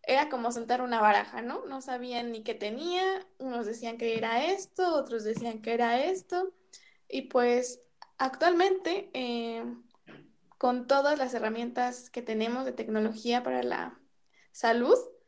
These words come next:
podemos descartar y apuntar, este,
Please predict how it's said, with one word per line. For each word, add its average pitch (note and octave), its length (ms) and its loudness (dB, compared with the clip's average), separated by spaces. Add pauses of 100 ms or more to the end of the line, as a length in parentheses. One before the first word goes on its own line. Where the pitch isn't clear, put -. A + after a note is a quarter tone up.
(320)
podemos B3 720 0 (160)
descartar A#3 840 -2 (320)
y A#3 220 -6
apuntar, A#3 720 0 (380)
este, A#3 800 -8